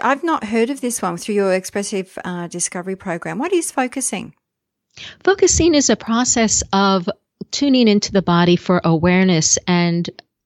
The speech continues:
Speaker 2: like, when you, like, finding where in the body something may be hanging out, what it feels like, describing it, kind of, like, bringing it into a, mm, visual or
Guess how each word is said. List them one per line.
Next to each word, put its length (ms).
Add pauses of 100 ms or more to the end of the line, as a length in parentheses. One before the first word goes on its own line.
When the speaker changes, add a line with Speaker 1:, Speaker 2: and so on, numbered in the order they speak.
(100)
Speaker 2:
like, 200 (120)
when 240
you, 580 (180)
like, 220
finding 340
where 140
in 100
the 80
body 340
something 580
may 140
be 140
hanging 340
out, 400 (640)
what 140
it 80
feels 380
like, 220
describing 760
it, 260
kind 160
of, 120
like, 200
bringing 420
it 300
into 560 (120)
a, 420 (1800)
mm, 480
visual 840
or 160